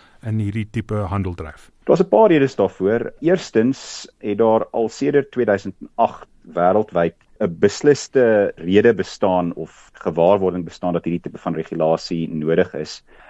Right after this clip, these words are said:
Speaker 2: Daar word gereken dat kortverkope sonder regulasie grootendeels bygedra het tot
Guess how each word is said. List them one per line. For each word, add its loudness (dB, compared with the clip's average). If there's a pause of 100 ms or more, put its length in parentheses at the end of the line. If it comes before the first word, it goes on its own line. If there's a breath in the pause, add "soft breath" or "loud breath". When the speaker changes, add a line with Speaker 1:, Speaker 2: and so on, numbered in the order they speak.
(180 soft breath)
Speaker 2:
Daar 4
word 0
gereken -2
dat 2 (260)
kortverkope -2
sonder 0
regulasie -4
grootendeels -2 (260)
bygedra 0
het -8
tot -8